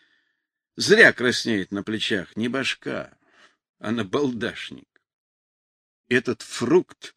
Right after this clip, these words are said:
теперь согрет солнцем нежного начальства. Где причина? В чём секрет? Я задумываюсь часто. Жизнь его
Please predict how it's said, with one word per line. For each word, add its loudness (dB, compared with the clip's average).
теперь -4
согрет 4
солнцем 0
нежного 0
начальства. -8
Где -2
причина? -10
В -12
чём 6
секрет? 0
Я 4
задумываюсь 2
часто. -4
Жизнь 0
его -2